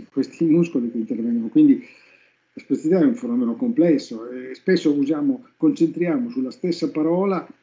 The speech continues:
dei fenomeni clinici che sono mo-, che sono molto differenti. E poi attenta, perché, eh, le forme più gravi di sofferenza cerebrale sono in realtà di quei bambini che non sviluppano abbastanza spasticità.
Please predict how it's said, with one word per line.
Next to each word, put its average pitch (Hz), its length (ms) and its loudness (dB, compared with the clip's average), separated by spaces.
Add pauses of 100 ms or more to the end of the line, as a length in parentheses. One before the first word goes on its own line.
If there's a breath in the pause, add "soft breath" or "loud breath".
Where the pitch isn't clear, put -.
(100)
dei 139 160 4
fenomeni 147 440 2
clinici 180 360 -2
che - 80 -2
sono 123 240 -4
mo-, 117 260 0
che 127 100 -8
sono 135 180 0
molto 123 260 -2
differenti. 107 540 -8 (140)
E - 100 -6
poi 156 240 4 (300)
attenta, 147 520 2 (100)
perché, 135 480 0 (880 soft breath)
eh, 117 440 -8 (580)
le 139 260 4
forme 214 300 6
più 127 140 0
gravi 98 640 -2
di 110 180 -6
sofferenza 131 500 -2
cerebrale 113 640 -6
sono 135 380 0
in 117 100 -2
realtà 127 380 0
di 110 140 -2
quei 135 140 6
bambini 165 500 4
che 131 100 0
non 135 180 6
sviluppano 151 460 4
abbastanza 120 460 -8
spasticità. 107 720 -14